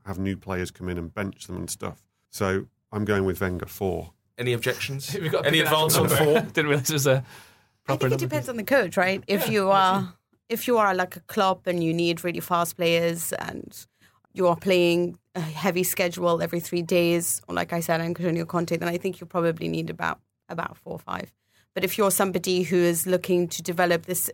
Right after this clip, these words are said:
Speaker 4: specific idealistic type of game in the likes of Pochettino or Sarri or Pep Guardiola, then just one or two world-class players, I think, is enough.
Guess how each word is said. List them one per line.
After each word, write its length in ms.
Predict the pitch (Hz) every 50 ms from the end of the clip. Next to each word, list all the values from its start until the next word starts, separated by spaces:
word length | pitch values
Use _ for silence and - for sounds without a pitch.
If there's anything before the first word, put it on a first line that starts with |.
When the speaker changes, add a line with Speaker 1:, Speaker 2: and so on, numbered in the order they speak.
| - - _
Speaker 4:
specific 760 | - - - - - 202 180 - 208 190 - 202 196 - -
idealistic 840 | 175 180 175 175 - 185 180 180 180 175 - - - 190 180 170 - - _ _ _ _ _ _ _
type 280 | - - 185 180 175 185
of 160 | 170 160 -
game 420 | 190 180 175 170 170 175 170 165 - _ _ _ _ _ _
in 240 | - 190 185 185 185
the 100 | 180 175
likes 300 | 175 175 175 175 170 -
of 80 | 180 170
Pochettino 880 | - 180 170 - - - 175 175 170 170 165 165 165 165 165 160 165 - -
or 360 | 165 165 165 165 165 160 160
Sarri 600 | - - - - 175 160 160 156 156 160 165 160 160
or 280 | - - 165 165 165 160
Pep 280 | - - - 165 160 -
Guardiola, 560 | 170 165 160 160 170 165 160 160 160 151 - - _ _ _ _ _ _ _ _
then 160 | 175 175 175
just 240 | 170 185 175 - - - -
one 240 | - 190 185 180 185
or 120 | 180 180 175
two 260 | 175 - - 190 175
world-class 580 | 165 170 160 165 165 - - 170 170 170 165
players, 340 | - - 175 160 - - 170
I 80 | 180 180
think, 220 | 160 180 180 - -
is 100 | 165 -
enough. 380 | 190 185 175 170 147 - _